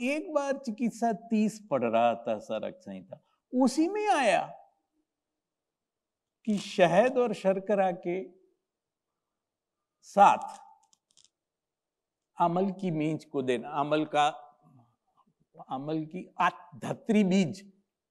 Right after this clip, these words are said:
बीजास्थि, ऐसा करके चिकित्सा तीस में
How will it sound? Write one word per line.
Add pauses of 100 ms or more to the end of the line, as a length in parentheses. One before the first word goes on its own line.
(340)
बीजास्थि, (800)
ऐसा
करके (1700)
चिकित्सा
तीस
में